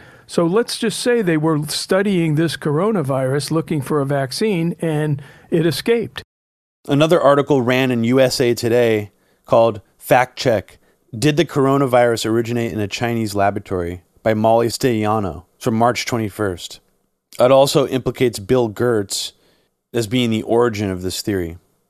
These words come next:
Speaker 2: Bill Gertz has a new book out called Deceiving the Sky, Inside Communist China's Drive for Global Supremacy. He was also a contributor in a book from two thousand sixteen where he wrote a chapter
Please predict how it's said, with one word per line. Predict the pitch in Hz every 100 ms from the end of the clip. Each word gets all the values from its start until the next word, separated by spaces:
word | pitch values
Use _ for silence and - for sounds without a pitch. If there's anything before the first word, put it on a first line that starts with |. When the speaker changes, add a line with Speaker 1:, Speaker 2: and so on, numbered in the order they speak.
| _
Speaker 2:
Bill | 165 156
Gertz | 147 147 151
has | 131
a | 123
new | 123 139
book | 101 127 143 123
out | 98 101 - _ _ _ _ _ _ _
called | - 123 113 92 - _ _ _ _ _ _ _ _
Deceiving | 135 - 202 170 151
the | 120
Sky, | - 127 117 85 90 92 _ _ -
Inside | 160 156 160 139
Communist | - 139 131 123 110
China's | - 120 110 98
Drive | - 104 104 98
for | 104
Global | 92 107 107 107
Supremacy. | 104 95 - 98 92 - 87 - _ _ _ _ _ _ _ _ _ _ _ _ _ _ _
He | 143
was | 143 143
also | 156 - 151
a | 139
contributor | 135 113 - 131 127 123 120
in | 117
a |
book | 104 104 123 -
from | 117
two | 101 - 147
thousand | 135 120 110
sixteen | - 110 - - 123 98
where | 98
he | 101
wrote | 113 104
a |
chapter | 101 - 131 139 - 80